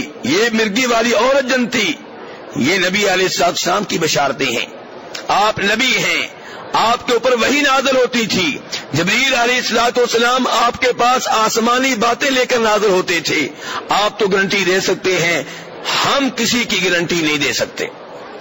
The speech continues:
امید کر سکتے ہیں کہ یہ اللہ کا ولی محسوس ہوتا ہے، یہ اللہ کا ولی لگتا ہے، یہ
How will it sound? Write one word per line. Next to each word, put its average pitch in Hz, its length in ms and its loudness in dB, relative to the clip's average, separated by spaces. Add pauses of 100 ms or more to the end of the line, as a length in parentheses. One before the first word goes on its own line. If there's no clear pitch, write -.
(1500)
امید 269 440 2
کر 302 140 0
سکتے 262 300 -2 (120)
ہیں 180 160 0 (440)
کہ 185 80 -2
یہ 254 100 2
اللہ 254 340 2
کا 240 160 2
ولی 247 200 0
محسوس 233 460 0
ہوتا 185 260 2 (100)
ہے، 127 120 0 (600)
یہ 214 140 2
اللہ 262 360 2
کا 240 120 2
ولی 254 240 2 (100)
لگتا 240 400 0 (120)
ہے، 165 180 0 (1700)
یہ 247 300 0